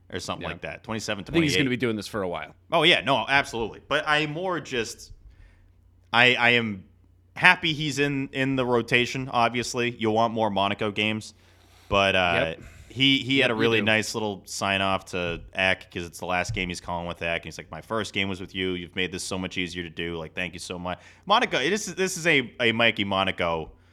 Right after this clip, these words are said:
Speaker 1: podcast. We, we support Mikey Monaco, and we want him to, uh, to call a ton of Sox games. So,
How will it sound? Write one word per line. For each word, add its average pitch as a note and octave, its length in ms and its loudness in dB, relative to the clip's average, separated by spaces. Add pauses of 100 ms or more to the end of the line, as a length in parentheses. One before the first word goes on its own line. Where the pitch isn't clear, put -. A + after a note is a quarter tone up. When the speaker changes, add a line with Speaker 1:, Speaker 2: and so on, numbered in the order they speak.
(320)
Speaker 1:
podcast. F2 600 0
We, A2+ 160 2
we A#2 180 -2
support F#2+ 420 -4
Mikey F2 240 -6
Monaco, E2 480 -4
and E2 80 -8
we F#2 80 -2
want F#2+ 260 -6
him F#2 360 -10 (720)
to, F2+ 240 -6
uh, D#2+ 400 -4 (340)
to A#2 100 -12
call G#2+ 260 2
a F#2 60 -2
ton F#2+ 180 -4
of E2 80 -8
Sox D#2 280 -6
games. C#2+ 260 -14
So, G#2+ 340 0